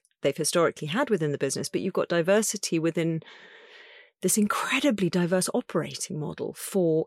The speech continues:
individuals, for different teams, like you say, different countries around the world.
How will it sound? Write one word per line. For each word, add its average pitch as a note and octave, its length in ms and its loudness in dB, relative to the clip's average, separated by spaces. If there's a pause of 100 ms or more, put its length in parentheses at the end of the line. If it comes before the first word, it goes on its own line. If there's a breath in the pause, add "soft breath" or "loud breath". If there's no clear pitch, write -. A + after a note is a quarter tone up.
individuals, D#3+ 640 2
for - 100 -8
different - 260 -10
teams, D3+ 580 -2
like D3 140 0
you E3+ 80 0
say, D#3 380 2 (360)
different E3 280 -2
countries D#3 420 -6
around C#3+ 220 -4
the C#3+ 60 -6
world. D3+ 580 -4